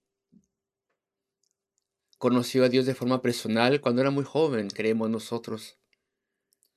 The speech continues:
Y después tuvo hermosas experiencias de Dios, el león y el oso, por ejemplo,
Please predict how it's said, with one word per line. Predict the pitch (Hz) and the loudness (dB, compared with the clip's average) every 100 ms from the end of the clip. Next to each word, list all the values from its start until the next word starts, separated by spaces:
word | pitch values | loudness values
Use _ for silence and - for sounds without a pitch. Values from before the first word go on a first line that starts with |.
| _ _ _ _ _ - | _ _ _ _ _ -2
Y | 117 | 4
después | 127 127 - 143 151 147 | 4 4 4 6 6 2
tuvo | 151 147 156 | -4 0 2
hermosas | 139 123 139 139 127 | 4 2 -2 -4 -12
experiencias | - 110 113 123 123 143 131 | -6 -2 0 0 -2 -6 -2
de | 113 | -2
Dios, | 113 123 143 143 - _ _ _ _ - | 2 2 0 -4 -16 _ _ _ _ -8
el | 107 107 | -4 2
león | 110 139 156 156 - | 4 4 4 -2 -6
y | 113 | -4
el | 113 123 | 0 2
oso, | 180 185 139 | 0 -2 -4
por | 117 104 | -2 -2
ejemplo, | 110 98 98 104 98 | -2 -4 -4 -6 -6